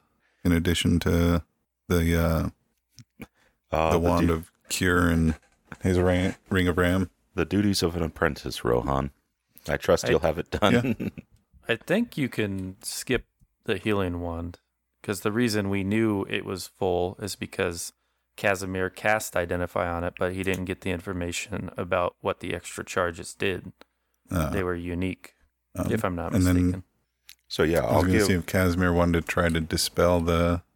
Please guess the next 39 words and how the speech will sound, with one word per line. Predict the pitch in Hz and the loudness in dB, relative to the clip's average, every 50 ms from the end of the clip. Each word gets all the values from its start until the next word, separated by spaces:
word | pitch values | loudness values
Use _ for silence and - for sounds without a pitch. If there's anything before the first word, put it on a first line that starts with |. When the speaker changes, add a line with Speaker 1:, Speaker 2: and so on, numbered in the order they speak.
| _ _ _ _ _ - | _ _ _ _ _ -4
Speaker 1:
the | 98 87 85 | -2 -2 -2
fire | - _ - - 85 85 87 85 85 85 87 87 - _ _ _ _ _ _ _ - | -4 _ -2 0 2 2 2 2 2 2 2 0 -2 _ _ _ _ _ _ _ -4
around | - 87 82 85 85 85 | -2 0 0 2 2 2
Speaker 2:
Mm. | 85 | 0
Speaker 1:
the | 85 | 0
horse. | 82 - 87 87 87 82 - - - _ _ _ _ _ _ _ - | 0 0 0 0 0 -2 -4 -8 -14 _ _ _ _ _ _ _ -6
Speaker 2:
Yeah, | 80 76 73 | -2 -2 -2
I'd | 73 - | -2 -2
have | 82 73 - | -2 -4 -4
to | 80 | -8
prepare | - - - _ - 78 73 69 69 | -18 -20 -16 _ -4 -2 -2 0 0
that | 69 71 71 - - | 0 -2 -2 -2 -6
from | - - 73 71 69 | -8 -6 -6 -4 -4
the, | 67 69 65 64 64 64 | -6 -6 -6 -6 -6 -4
uh, | 62 62 60 | -4 -4 -6
special | - - - - 69 - - 69 | -6 -6 -4 -2 -2 -2 -2 -6
book. | 65 64 - 65 65 - - - _ _ _ _ _ _ _ _ - | -6 -2 -2 -2 -2 -4 -6 -18 _ _ _ _ _ _ _ _ -10
Speaker 1:
Yeah. | - 71 73 | -6 -4 -2
Speaker 2:
Let | |
me | - 78 73 | 0 0 0
look | 76 80 76 - | 0 0 -2 -2
into | 80 73 71 73 69 | -2 -2 0 0 0
that. | 71 71 71 76 73 _ _ _ _ _ _ _ _ - - - _ - | 0 0 0 0 -2 _ _ _ _ _ _ _ _ -16 -16 -8 _ 2
Honestly, | - 82 76 69 - - - 76 | 2 2 2 0 -4 -4 -2 -2
we | 69 71 | 0 0
should | 71 - 73 | -2 -4 -4
just | - 71 69 - - | -4 -4 -4 -4 -4
put | - 85 - _ | -2 -2 -2 _
the | - - | -8 -16
thing | - - 76 73 69 67 | -8 -4 -4 -4 -4 -2
down, | 64 73 71 69 65 65 65 65 | -2 0 0 0 -2 -4 -6 -6
though. | 62 62 62 64 - _ _ _ _ _ _ | -6 -6 -6 -6 -8 _ _ _ _ _ _
It's | - - | -10 -6
a | 76 | -4
misery | 73 76 82 76 69 73 71 69 67 69 | -2 0 -2 -2 0 0 -2 0 -2 -2
for | - - 71 71 69 | -4 -2 0 0 0
it | 65 - | -2 -2
to | - 73 | -2 -2
exist. | 67 64 71 71 76 73 71 69 - - - | -2 -4 -4 -4 -2 -2 -2 -4 -6 -10 -14